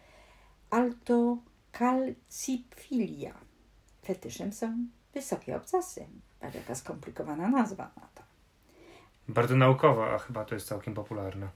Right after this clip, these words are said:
Speaker 1: Amaurofilia. Bodźcem seksualnym jest spożycie seksualne w ciemności, gdy partner ma zamknięte oczy. Czyż to często nie bywa elementem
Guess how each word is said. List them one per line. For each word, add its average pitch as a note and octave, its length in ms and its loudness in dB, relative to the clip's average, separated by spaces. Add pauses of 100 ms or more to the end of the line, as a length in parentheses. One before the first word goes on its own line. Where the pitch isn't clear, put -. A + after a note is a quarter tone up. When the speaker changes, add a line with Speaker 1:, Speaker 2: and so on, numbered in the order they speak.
(240)
Speaker 1:
Amaurofilia. G3 1160 2 (100)
Bodźcem E3+ 400 -4
seksualnym - 600 -6
jest F3 180 -6
spożycie G#3 560 -2
seksualne G3 600 -6
w - 80 -18
ciemności, G3 640 -6
gdy E3+ 180 -6
partner F3+ 600 -6
ma F3 120 -6
zamknięte - 640 -10
oczy. - 440 -18
Czyż - 200 -18
to - 140 -8
często - 500 -10
nie B3 160 -4
bywa A#3+ 280 -6
elementem A#3+ 680 -4